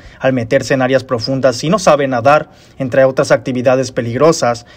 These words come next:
pues es algo que se ve frecuentemente. Por su parte, personas que visitaron ayer la alberca mencionaron estar contentas con el servicio, pero dijeron que hace falta sombra en el área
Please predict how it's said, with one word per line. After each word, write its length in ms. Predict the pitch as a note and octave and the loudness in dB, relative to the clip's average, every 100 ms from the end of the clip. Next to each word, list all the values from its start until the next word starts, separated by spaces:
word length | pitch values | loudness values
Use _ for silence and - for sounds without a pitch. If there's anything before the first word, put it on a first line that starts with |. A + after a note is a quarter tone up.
| _ | _
pues 200 | B2+ A#2 | -6 -2
es 140 | F3 F3+ | 0 2
algo 360 | D3+ C3 C3+ | 2 2 0
que 120 | - | 0
se 100 | - | 2
ve 160 | G3 C#3 | 2 2
frecuentemente. 960 | - B2 B2 A#2 A2+ B2+ D3+ D3 A#2 A2 _ _ - | 0 -4 -4 -6 -2 0 0 -2 -8 -10 _ _ -8
Por 160 | B2+ | -8
su 140 | A#2 A2 | -6 0
parte, 420 | C#3+ C#3 C#3+ C3+ - - | 2 2 0 -2 -8 -10
personas 360 | A#2 C#3+ F#3 F#3+ | -6 0 0 2
que 80 | |
visitaron 500 | G3+ F#3+ E3 E3+ D#3 | 0 0 2 2 2
ayer 300 | C#3 B2 C3 | -2 0 0
la 80 | A#2+ | 0
alberca 540 | A#2 B2+ D#3 - A#2+ A#2 - - | 0 2 2 2 -2 -2 -14 -6
mencionaron 480 | C3+ C#3 D3 G3+ | -2 2 4 4
estar 240 | G3+ G3 F#3 | 2 2 2
contentas 480 | G#3 F3+ C#3+ C3+ - | -2 0 0 0 0
con 140 | C3 | -4
el 80 | A#2+ | -2
servicio, 560 | A#2+ A#2+ D#3+ - A#2 A2+ _ _ - | -4 -2 -2 -2 -6 -8 _ _ -2
pero 200 | C3 A#2+ | 0 0
dijeron 520 | A#2+ C#3+ D#3+ C3+ C3 | -2 2 2 2 -2
que 160 | - | 0
hace 180 | D3 G#3 | 0 2
falta 280 | G3 F#3+ G3+ | 2 2 0
sombra 300 | F#3+ D#3 C3+ | 0 2 2
en 80 | B2+ | 0
el 120 | A#2+ | 2
área 380 | C#3+ D3 A#2+ | 2 2 -2